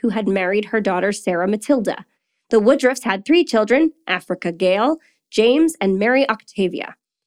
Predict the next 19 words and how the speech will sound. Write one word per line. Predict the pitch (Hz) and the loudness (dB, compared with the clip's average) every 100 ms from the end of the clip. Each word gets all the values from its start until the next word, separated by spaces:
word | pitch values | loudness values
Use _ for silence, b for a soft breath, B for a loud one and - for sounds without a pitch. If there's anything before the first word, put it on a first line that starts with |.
| _ | _
It | - 247 | 0 0
is | - | 2
documented | 277 294 302 277 269 240 | 0 2 2 2 2 0
in | 240 | 0
family | 262 247 247 | 0 0 0
records | 226 233 240 233 | 0 0 0 -2
that | 214 - | -4 -2
Sarah | 240 226 202 | 0 0 0
Matilda | 196 - 359 302 302 285 b - | -2 0 0 2 -2 -4 b -4
and | 190 | -2
two | 196 330 | 0 0
of | 330 - | 0 0
her | 269 | -4
three | 254 330 359 | -2 0 0
children | - 254 233 233 | 0 0 2 0
died | 214 202 220 196 | 0 0 0 -2
in | 208 | -2
eighteen | 208 240 240 226 | -4 -2 -2 -2
twenty-three | - 180 214 214 330 302 277 | -2 -6 -6 -4 0 2 0